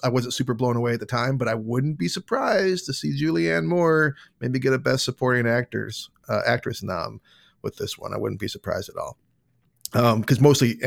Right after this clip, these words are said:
uh, um, Portman is the main character. Uh, I checked out Gremlins two after we did, uh, the, the, the classist classic Gremlins,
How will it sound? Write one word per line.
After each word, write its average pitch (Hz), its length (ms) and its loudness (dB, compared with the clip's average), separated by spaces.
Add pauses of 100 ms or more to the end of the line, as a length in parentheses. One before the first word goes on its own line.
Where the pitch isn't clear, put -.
uh, 104 180 0
um, 95 120 -10 (220)
Portman 95 340 0
is 101 120 -8
the 92 60 -8
main 98 200 -8
character. - 500 -8 (600)
Uh, 135 240 8
I 143 40 4
checked 175 300 4
out 156 340 6
Gremlins 151 480 6
two 165 480 6
after 139 240 2
we 139 120 4
did, 131 340 6
uh, 127 300 6 (120)
the, 127 320 2 (520)
the, 120 280 4
the 123 180 2
classist 143 840 4
classic 139 720 4 (500)
Gremlins, 131 760 6